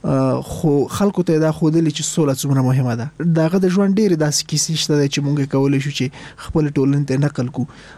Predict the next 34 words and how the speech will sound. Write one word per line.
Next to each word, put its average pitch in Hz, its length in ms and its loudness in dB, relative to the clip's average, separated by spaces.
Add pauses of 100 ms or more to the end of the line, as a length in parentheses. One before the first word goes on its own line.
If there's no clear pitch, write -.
(100)
او 127 180 2
ووایو 135 280 2
چې 123 320 -4
سوله 143 340 0
څومره 127 260 0
مهمه 117 380 0
ده. 123 160 -6 (460)
اه، 123 300 0
د 135 100 -2
هغه 131 220 0
سره 143 280 0
په، 131 220 -2
په 127 140 -2
هغه، 123 540 -2
په - 80 -2 (140)
هغه 143 160 2
س-، - 100 -4
پیغمبر 160 420 0
صلی 202 120 -4
الله 180 100 0
علیه 180 160 -2
وسلم - 20 -2
سره 170 180 0
په 156 140 0
یو 175 180 4
ځای 165 200 -2
کې، 147 120 0 (400)
اه، 135 140 2
کفار 160 380 0
اوسېدل، 123 460 0 (120)
خو - 220 -4
په، 120 120 -6 (160)
په، 160 240 0 (120)
په، - 60 -10